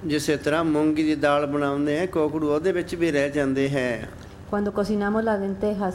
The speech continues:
Speaker 2: de una clase específica que se llama moong ki dal, incluso
Speaker 1: ਪਾਣੀ, ਪਾਣੀ ਉਹਦੇ ਵਿੱਚ ਵੀ ਹੁੰਦਾ ਹੈ ਗਰਮ, ਇੱਕੋ ਪਤੀਲੇ 'ਚ ਬਣਦੀ ਹੈ, ਇੱਕੋ ਹੀ ਬਣਾਉਣ ਵਾਲਾ ਹੁੰਦਾ ਹੈ।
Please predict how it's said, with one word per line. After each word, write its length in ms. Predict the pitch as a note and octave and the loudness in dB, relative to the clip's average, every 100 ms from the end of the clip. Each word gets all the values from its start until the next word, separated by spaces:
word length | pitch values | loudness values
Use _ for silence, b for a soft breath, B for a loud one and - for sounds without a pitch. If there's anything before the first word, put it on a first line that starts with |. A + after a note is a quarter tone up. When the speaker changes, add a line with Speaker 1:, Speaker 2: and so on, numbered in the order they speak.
| F#3 F#3 | -4 -2
Speaker 2:
de 140 | F#3 | -2
una 100 | G3 | -2
clase 280 | F#3+ G3+ G3+ | -2 -4 -4
específica 480 | G3 G3 A3 A3 G3 | -4 -4 -2 -4 -4
que 60 | F#3+ | -6
se 140 | F#3+ | -4
llama 220 | F#3 F#3 | -2 -2
moong 240 | F#3 A3 G#3+ | -2 -2 -4
ki 160 | G#3 | -4
dal, 360 | F#3 G3 F3+ D#3+ | -2 0 0 0
incluso 580 | F3+ - - - - - | -4 -8 -14 -16 -6 2
Speaker 1:
ਪਾਣੀ, 400 | D#3 D#3 E3+ F3 - - | 4 4 2 -2 -6 -2
ਪਾਣੀ 220 | D#3 D#3+ | 0 2
ਉਹਦੇ 280 | D3+ F3 F#3+ | 0 2 2
ਵਿੱਚ 200 | F3 E3 | 0 -2
ਵੀ 160 | F3 E3+ | 0 2
ਹੁੰਦਾ 240 | D#3+ D#3+ | 2 2
ਹੈ 100 | D#3 | 2
ਗਰਮ, 400 | C#3+ D3+ D#3 D#3+ | 4 4 4 2
ਇੱਕੋ 340 | D3 E3 F#3 | 0 -2 0
ਪਤੀਲੇ 340 | F3+ E3+ E3 D#3+ | 0 0 0 -2
'ਚ 140 | D#3+ | -2
ਬਣਦੀ 480 | D3 D3 D3 D3 D3+ | -2 0 0 0 2
ਹੈ, 160 | D3+ D#3 | 2 0
ਇੱਕੋ 240 | D#3+ F#3+ | -4 -2
ਹੀ 60 | F3+ | 0
ਬਣਾਉਣ 320 | D#3 C#3+ C#3 | 0 0 2
ਵਾਲਾ 180 | C#3 C#3+ | 2 0
ਹੁੰਦਾ 360 | D3+ C3+ C3+ | 0 2 2
ਹੈ। 400 | C#3 C3+ B2+ G#2+ | 2 0 0 -4